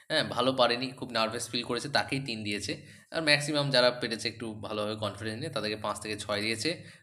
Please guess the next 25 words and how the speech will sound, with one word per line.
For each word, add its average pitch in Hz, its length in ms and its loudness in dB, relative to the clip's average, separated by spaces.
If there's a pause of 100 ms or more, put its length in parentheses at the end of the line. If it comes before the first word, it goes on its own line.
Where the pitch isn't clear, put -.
আরও 139 200 4
একটু 156 200 0
ভালো 123 200 0
করলে 123 200 -4
তাদেরকে 110 280 0
আট 107 280 2
থেকে - 160 -8
নয়, 104 300 -2 (220)
এমনকি 113 280 -6
দশও 104 420 -2
কিন্তু 107 240 -10
দিয়েছে। 117 540 -2 (300)
তাই 120 120 -2
ভালোভাবে 143 420 -2
ইন্টারভিউ 117 420 -4
প্রস্তুতি 110 340 -10
নাও। 113 340 -2 (300)
ফাইভ 123 220 2
পার্সেন্ট 139 300 0
অ্যাডিশনাল 120 440 -2
থেকে 123 180 -4
নিয়োগ 113 280 -6
শুরু 113 220 -8
হয়ে 120 160 -2
গেছে। 127 260 -2